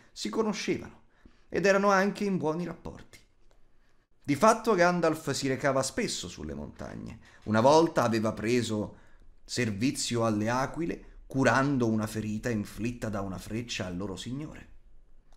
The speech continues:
Così, in sostanza, prigionieri significava solo prigionieri salvati dagli orchi,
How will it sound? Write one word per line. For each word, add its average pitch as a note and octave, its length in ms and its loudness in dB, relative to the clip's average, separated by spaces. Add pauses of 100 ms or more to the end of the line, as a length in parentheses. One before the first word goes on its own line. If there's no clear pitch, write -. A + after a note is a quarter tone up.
Così, D3 600 0 (200)
in G#2+ 160 2
sostanza, G#2 880 -4 (220)
prigionieri D#3+ 840 2
significava E3+ 840 4
solo E3+ 480 0
prigionieri C#3 640 2
salvati B2 440 -4
dagli G#2 240 -4
orchi, - 340 -10